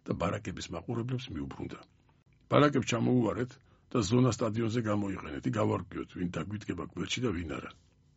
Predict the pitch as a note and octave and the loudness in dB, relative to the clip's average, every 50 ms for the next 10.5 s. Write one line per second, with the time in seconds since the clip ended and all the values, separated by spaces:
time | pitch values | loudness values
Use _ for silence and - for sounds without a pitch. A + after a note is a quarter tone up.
0 | _ _ _ - - A#2 B2+ D#3 F3 F3+ F#3 D3 D#3+ F#3+ F3 G3+ F#3+ D3+ C3+ G2 | _ _ _ 0 8 12 12 12 12 12 12 12 8 4 4 4 6 6 6 6
1 | A2 B2 - C#3+ C#3+ - C3 C#3 C#3+ D3+ D#3 D3+ B2+ - C3 B2 B2+ C3 A#2 C3 | 4 4 4 4 2 4 4 4 6 6 6 6 6 6 6 6 6 6 6 6
2 | C3+ C3 C3 D3 C#3 - B2+ C3 C3+ C3+ B2 - - C#3 D3+ D#3 D3+ D3+ A2+ F2+ | 6 6 6 4 4 6 4 6 6 4 2 2 2 2 2 4 6 6 6 6
3 | F2+ G#2+ G#2+ - G#2 G2 - A2+ B2 - - - C2 - - - - - - - | 4 2 0 0 -2 0 0 -2 -4 -4 -6 -8 -8 -8 -6 -8 -8 -10 -14 -18
4 | - _ _ - F2+ F#2 G#2+ A#2 A#2+ A2 G#2 A2+ A2 A2+ A#2 B2 B2+ B2 G#2 G2+ | -20 _ _ -4 0 2 4 6 6 6 4 4 2 0 0 0 0 0 0 -2
5 | - - G#2 G2 G#2 F#2+ F#2+ - - - G#2+ G2+ - - A2+ F#2+ F2+ F2 G#2 G2 | -2 -4 -4 -4 -4 -4 -6 -6 -4 -4 -2 0 0 0 0 0 -2 -2 -4 -4
6 | G2 F#2 G#2 F#2 G2 F#2 - F2+ E2 F#2+ F#2 F2+ F2 F2+ F2 F#2+ F2+ - - - | -4 -6 -6 -6 -6 -4 -4 -4 -4 -4 -4 -4 -6 -4 -4 -4 -4 -6 -6 -8
7 | - - F2+ G2+ F2+ F#2+ F2 - - - G2+ A#2 A2+ G#2+ - - - - - _ | -8 -6 -6 -4 -4 -6 -6 -6 -4 -4 -4 -4 -4 -4 -6 -8 -8 -10 -14 _
8 | _ - - - - D3+ E3+ F#3+ E3+ F3+ E3+ - E3+ C#3+ D3 D3 C#3+ C#3+ C#3+ C#3 | _ -8 -2 0 0 2 4 4 6 6 6 6 4 2 2 4 4 4 4 6
9 | C#3 C#3 C3+ D3+ E3 F3 D#3 C3 A#2 - - B2+ A#2+ A#2 - B2+ A#2 B2 A#2 - | 4 4 4 4 4 4 4 4 2 0 -2 -4 -4 0 0 0 0 0 -2 -4
10 | - - A2 A#2 B2+ A2+ B2 B2 G#2 | -4 -2 -2 0 -2 -2 -2 -2 -4